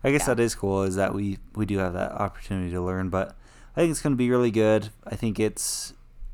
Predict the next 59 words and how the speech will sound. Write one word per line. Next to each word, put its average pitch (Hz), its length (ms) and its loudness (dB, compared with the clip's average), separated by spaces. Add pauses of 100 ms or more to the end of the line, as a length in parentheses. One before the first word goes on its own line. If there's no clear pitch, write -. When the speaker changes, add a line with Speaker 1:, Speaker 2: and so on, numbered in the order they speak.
Speaker 1:
it's - 160 -10
gonna 113 140 -2
be 107 120 0
a 104 40 2
little 107 160 2
bit 110 140 2
messy. 104 580 -2
I 90 80 -8
think 101 180 -4
it 101 100 0
always 98 280 2
is 98 160 -4
when 104 100 -2
you're 98 280 -6 (360)
forging 104 440 -2
a 98 40 -2
new 98 260 -2 (240)
path, 98 460 0
and 95 320 -4
Speaker 2:
Mm-hmm. 170 160 -14 (680)
Speaker 1:
we 127 80 6
don't 131 120 4
have 123 120 4
the 120 80 0
examples 113 480 0
of 101 80 -4
our 104 120 2
parents 147 400 0
to 110 40 -10
go 104 220 0
off 98 180 -4
of 123 180 -4
because 101 300 -4
they 98 160 0
just 98 260 -6
did 98 300 -4
what 101 160 -2 (220)
their 127 160 0
parents 95 380 -4
did, 98 180 -4
and 104 100 -2
now 98 160 0
we're 98 120 -2
doing 98 260 -4
something 95 420 -6
completely - 420 -6
new. 113 320 0
So 104 220 -2
Speaker 2:
Yeah. 175 120 -2 (680)
Speaker 1:
I 107 60 -4
think 107 140 0
it's 98 100 -6
gonna 104 120 -2
be 104 60 0
a 107 60 2
little 135 140 4
bit 131 140 2
messy, 127 380 0
but 101 260 -2